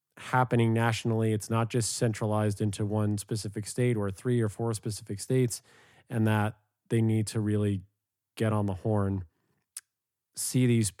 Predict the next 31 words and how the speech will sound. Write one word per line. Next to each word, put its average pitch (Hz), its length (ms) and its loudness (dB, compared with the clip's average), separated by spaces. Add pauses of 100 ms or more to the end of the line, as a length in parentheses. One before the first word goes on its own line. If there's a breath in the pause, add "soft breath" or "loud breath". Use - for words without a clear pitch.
and 123 200 0
some 135 180 2
of 135 60 2
these 127 140 2
pictures 117 360 -2
are 107 180 4
awful, 139 420 2 (460)
but 127 120 -2
you 131 100 2
need 120 180 4
to 117 80 0
have 110 300 0
that 110 200 0
stuff 104 280 -2
put - 160 -2
in 117 100 2
front 104 260 0
of 101 80 -2
your 98 100 -2
face 101 300 -2
so - 80 -4
that 101 160 0
it 104 160 -2
registers, 107 580 -2
I 101 60 -4
think, 98 280 -4
with 98 100 -4
a 98 40 -6
lot 98 200 -4
of 92 60 -8
people, 98 440 -6